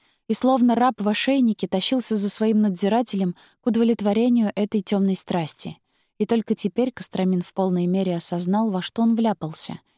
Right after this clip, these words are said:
и всю масштабность той зависимости, в которую он попал. Ощутил черноту, втягивающую его в себя и разрушающую его личность. Физически ощутил, и ему стало по-настоящему страшно. Он не мог позвонить Варваре, даже не представлял, как с ней говорить теперь,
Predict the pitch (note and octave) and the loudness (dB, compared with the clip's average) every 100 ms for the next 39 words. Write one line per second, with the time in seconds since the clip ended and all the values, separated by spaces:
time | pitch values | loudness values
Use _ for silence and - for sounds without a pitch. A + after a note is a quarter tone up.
0 | - G3 G#3+ F#3+ E3+ - F#3 F3 F3 - | -10 -4 -2 -2 -2 -4 -2 -2 -4 -4
1 | F3 E3 E3 A3 - F3 - - - F#3+ | -2 -2 -4 -4 -4 -4 -6 -10 -10 -6
2 | A3+ A3+ A3 A3 - E3+ D3+ _ _ _ | -2 0 -2 -4 -6 -8 -8 _ _ _
3 | _ F#3+ A3 - B3 - A3+ G#3+ A3 - | _ -4 -2 0 -2 0 0 0 0 -2
4 | C4+ - - _ B3 B3 G#3+ G#3 G#3 G3 | -4 -6 -20 _ 0 2 0 0 0 -2
5 | - G#3+ G3+ G#3 - - F3+ A3 B3+ - | -2 0 0 -2 -2 -4 -2 -2 -4 -4
6 | A3 G3+ G#3 G3 - B3 A#3+ G#3+ A3 G#3 | -2 -2 -4 -4 -2 0 0 0 0 0
7 | G3 F#3+ F#3 F3+ - E3+ - - _ _ | 0 0 -2 -2 -4 -6 -8 -12 _ _
8 | _ - G#3 C#4 G3+ - F3+ D#3+ G3 - | _ -2 0 0 -4 -4 -4 -4 -6 -4
9 | F3 E3 _ _ _ G#3+ A3+ A#3+ - G3 | -6 -6 _ _ _ 2 2 2 0 -2
10 | F#3 F#3+ - F#3 F3+ - F#3 F#3 - D#3 | -2 -4 -2 -4 -2 -4 -4 -4 -4 -4
11 | D3+ - E3 - _ _ _ _ A3 A3+ | -4 -8 -10 -14 _ _ _ _ 2 4
12 | A#3+ B3 - A3 A3 A3 G#3+ G#3+ G3+ F3+ | 4 2 0 0 2 0 0 -2 -2 -4
13 | E3 E3+ _ _ F#3+ G#3 G#3+ G#3+ - G#3 | -6 -10 _ _ -2 0 2 0 0 -4
14 | - G3+ G#3 G#3 - G3 - - F#3+ F3+ | -2 0 0 0 -2 -4 -2 -4 -2 -2
15 | G3 F#3 - - - D3+ - | -2 -4 -6 -10 -8 -12 -14